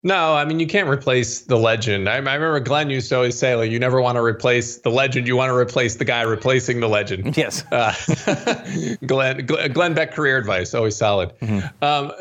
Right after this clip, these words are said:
Speaker 1: but, but yeah, I, I mean, you just can't replace the guy. I mean, he's a one of a kind. Um, but there will be other great voices that come forward, and really, it's just because of him.
Speaker 2: Mm-hmm.
Speaker 1: Uh, and, you know, uh, I mean,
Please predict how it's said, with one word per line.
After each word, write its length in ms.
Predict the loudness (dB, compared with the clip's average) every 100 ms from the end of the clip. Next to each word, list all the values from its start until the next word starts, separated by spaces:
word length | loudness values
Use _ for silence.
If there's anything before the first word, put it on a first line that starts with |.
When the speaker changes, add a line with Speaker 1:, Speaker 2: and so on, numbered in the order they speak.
| -4
Speaker 1:
but, 480 | 0 0 0 -6 _ -2
but 140 | 0
yeah, 120 | 2 0
I, 260 | -2 -2
I 20 |
mean, 140 | -2 -2
you 80 | 0
just 240 | -2 -2
can't 180 | -4 -2
replace 380 | -4 -2 -2 -4
the 100 | -2
guy. 240 | -2 -2
I 140 | -2
mean, 300 | -2 -2 -2 -2
he's 160 | 0
a 80 | 2
one 180 | 2 2
of 80 | 0
a 60 | -2
kind. 540 | -2 -2 0 -2 -4 _ _ -6
Um, 160 | -4 -2
but 140 | 0
there 160 | 2 4
will 100 | 4
be 140 | 2
other 240 | 2 2 0
great 420 | 2 2 2 0
voices 500 | 2 2 2 -2 0
that 220 | -2 -2
come 200 | -2 -2
forward, 400 | 2 4 4 2
and 380 | 2 0 -2 2
really, 340 | 2 4 0
it's 180 | -2 0
just 260 | -2 -4 -14 _ _ -2
because 460 | -2 0 0 2
of 100 | 2
him. 400 | 2 2 0 -4 -12 _ _ -12
Speaker 2:
Mm-hmm. 220 | -4 0
Speaker 1:
Uh, 300 | 2 2 2
and, 500 | 0 0 0 0 0
you 320 | 0 -2 0 2
know, 200 | 2 0
uh, 380 | 0 -2 -2 -2
I 40 |
mean, 520 | 0 0 0 -4 -10